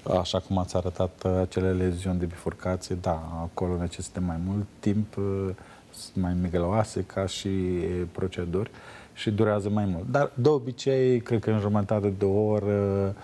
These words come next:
marea majoritate a cazurilor, că e infarct acut, că este electiv, uh, se poate, uh, se poate să fie, uh, terminată procedura, rezolvată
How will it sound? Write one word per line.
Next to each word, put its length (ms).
marea 320
majoritate 760
a 40
cazurilor, 560
că 120
e 40
infarct 360
acut, 280
că 120
este 300
electiv, 760
uh, 260
se 300
poate, 1040
uh, 60
se 160
poate 360
să 200
fie, 760
uh, 220
terminată 960
procedura, 1080
rezolvată 680